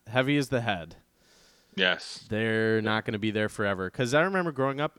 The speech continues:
Speaker 1: I, I thought that, yeah, that's just what the Bulls do. They win all the
Speaker 2: Yeah.
Speaker 1: time.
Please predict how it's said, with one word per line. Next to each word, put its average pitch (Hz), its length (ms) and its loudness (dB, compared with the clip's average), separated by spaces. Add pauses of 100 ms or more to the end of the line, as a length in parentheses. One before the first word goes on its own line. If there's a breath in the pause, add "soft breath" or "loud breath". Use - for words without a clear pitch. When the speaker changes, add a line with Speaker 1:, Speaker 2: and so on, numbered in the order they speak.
(120)
Speaker 1:
I, 147 300 -2 (260)
I 123 260 -2
thought 117 380 0
that, 117 200 -2
yeah, 131 220 0
that's - 300 -10
just - 460 -6
what 113 220 -4
the 120 80 -6
Bulls 113 360 0
do. 175 180 -2
They 85 160 -8
win 107 340 -4 (120)
all 82 240 -8
the 101 120 -6
Speaker 2:
Yeah. 98 160 6
Speaker 1:
time. 80 300 -4